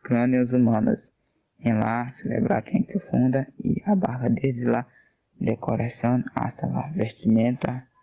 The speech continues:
Algunas ciudades tienen competencias para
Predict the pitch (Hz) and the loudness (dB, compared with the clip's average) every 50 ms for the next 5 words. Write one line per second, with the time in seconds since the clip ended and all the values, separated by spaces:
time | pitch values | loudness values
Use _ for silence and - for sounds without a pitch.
0 | _ _ _ _ _ _ _ _ _ _ _ _ _ _ _ _ - - - 214 | _ _ _ _ _ _ _ _ _ _ _ _ _ _ _ _ -10 -2 0 2
1 | 208 135 143 151 143 - - 113 117 131 123 113 - - - - 117 117 - - | 2 2 2 0 -2 -2 0 0 0 0 -2 -4 -8 -8 -4 -2 0 0 0 -2
2 | - - - - - - 120 123 117 - - - 117 113 110 117 | -6 -8 -6 -4 -2 -2 -2 -2 -4 -6 -4 -4 -4 -4 -4 -6